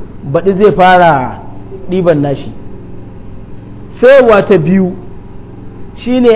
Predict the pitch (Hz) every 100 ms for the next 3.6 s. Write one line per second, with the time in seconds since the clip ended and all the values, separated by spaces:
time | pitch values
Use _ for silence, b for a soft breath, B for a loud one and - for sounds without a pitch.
0 | 220 196 175 - 240 247 240 220 - 156
1 | 170 220 220 226 170 180 160 208 202 131
2 | - - - 240 233 - 196 175 143 165
3 | 190 170 143 131 131